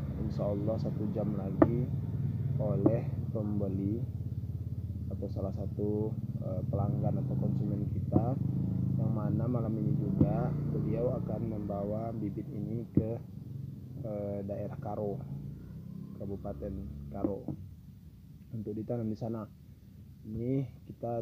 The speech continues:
coba unboxing dulu sebelum beliau datang. Kita buat videonya supaya, eh, diupload nanti di YouTube. Ini seperti ini packingnya, packing boxnya. Nah,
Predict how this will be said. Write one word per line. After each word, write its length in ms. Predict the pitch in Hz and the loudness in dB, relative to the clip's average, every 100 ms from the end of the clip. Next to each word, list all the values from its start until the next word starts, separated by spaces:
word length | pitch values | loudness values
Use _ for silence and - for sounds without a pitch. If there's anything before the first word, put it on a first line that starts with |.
| 107 | -2
coba 320 | 104 110 - 117 | -4 -4 -4 -6
unboxing 560 | 113 107 - - 110 | -4 -4 -6 -8 -6
dulu 320 | 107 98 113 - | -4 -2 -4 -4
sebelum 320 | 110 104 104 | -6 -6 -6
beliau 240 | 104 104 | -4 -4
datang. 560 | 101 101 113 110 120 131 - - - - - - | -6 -8 -8 -4 -2 -2 -6 -16 -18 -18 -18 -16
Kita 160 | - 107 | -10 -6
buat 160 | 104 101 | -6 -6
videonya 720 | 107 101 104 98 101 110 113 117 | -8 -6 -6 -6 -6 -2 -2 -4
supaya, 560 | - 107 101 104 107 101 - - 127 | -8 -8 -6 -4 -4 -6 -10 -14 -10
eh, 280 | 104 98 98 | -8 -6 -6
diupload 640 | 98 101 - - 113 110 117 | -6 -6 -8 -10 -8 -8 -8
nanti 320 | 98 98 104 | -8 -6 -6
di 240 | 98 98 | -6 -6
YouTube. 240 | 98 - 95 - - - - - - - - - | -6 -8 -10 -16 -20 -20 -20 -20 -20 -18 -16 -10
Ini 320 | 101 110 120 123 - - - | -6 -4 -4 -6 -10 -12 0
seperti 400 | 101 95 107 104 | 0 2 -6 -4
ini 240 | 120 127 - - | -2 -4 -6 -8
packingnya, 560 | 104 - 101 101 98 113 135 - - - - - | -8 -6 -8 -6 0 0 0 -6 -16 -18 -20 -12
packing 240 | 101 104 104 101 | -8 -6 -4 -6
boxnya. 480 | - - 104 135 - - - - - - - - - - - | -6 -6 -4 -6 -8 -14 -16 -18 -16 -18 -18 -16 -16 -14 -10
Nah, 240 | 104 101 | -8 -8